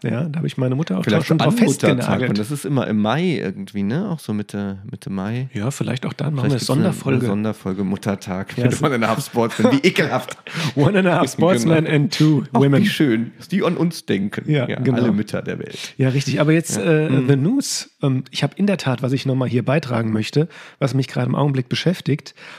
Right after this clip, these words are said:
Speaker 1: und vielleicht auch den einen oder anderen von euch, ähm, das wird in aktuell von, ja,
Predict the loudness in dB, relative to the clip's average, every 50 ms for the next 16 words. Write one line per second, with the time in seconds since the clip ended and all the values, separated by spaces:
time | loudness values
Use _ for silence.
0 | -2 0 0 2 2 2 2 2 2 0 0 2 2 2 2 2 0 0 2 2
1 | 2 2 0 0 0 0 0 0 0 -2 0 0 -2 0 0 0 0 0 -2 -4
2 | -8 -14 -18 -20 -20 -20 -20 -14 _ -2 0 0 2 2 0 0 -2 -4 -2 0
3 | -2 -2 0 -2 -4 -4 -4 -4 -6 -4 -4 -2 0 0 0 -2 -4 -4 -2 0
4 | 0 2 2 0 -2 -4 -8 -14 -20 -20 -20 -20 -20 _ -4 -2 -2 -2